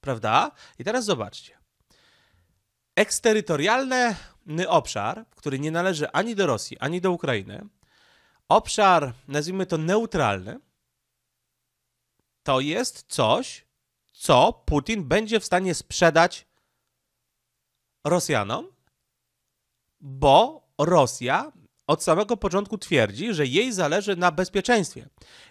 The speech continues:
I jej zależy na buforze bezpieczeństwa między nato, a Ukrainę już zaczyna traktować jako część nato,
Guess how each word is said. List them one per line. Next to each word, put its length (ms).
I 100
jej 180
zależy 440
na 120
buforze 720
bezpieczeństwa 840
między 520
nato, 800
a 320
Ukrainę 500
już 160
zaczyna 360
traktować 460
jako 220
część 260
nato, 480